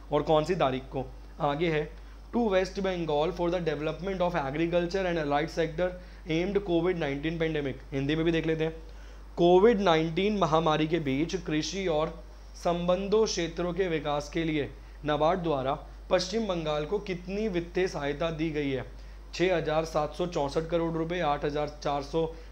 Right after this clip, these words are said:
सत्तावन करोड़ रुपए, सात हज़ार तीन सौ दो करोड़ रुपए या फिर नौ हज़ार एक सौ बासठ करोड़ रुपए।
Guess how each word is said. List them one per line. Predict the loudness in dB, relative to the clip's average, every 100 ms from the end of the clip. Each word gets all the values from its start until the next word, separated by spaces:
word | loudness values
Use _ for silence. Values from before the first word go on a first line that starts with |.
| -2
सत्तावन | 0 2 2 2
करोड़ | 2 2 0
रुपए, | 0 -2
सात | 0 0 2
हज़ार | 0 0
तीन | 0 -4
सौ | -4 -2
दो | -2
करोड़ | 0 -2
रुपए | -2 -2
या | -2 -2
फिर | -2 -4 -4 -14 -10
नौ | -2 2 2
हज़ार | 2 0 0
एक | -2
सौ | -4 -6 -2
बासठ | -2 -2 -2 -2
करोड़ | -2 0 0 0
रुपए। | 0 -2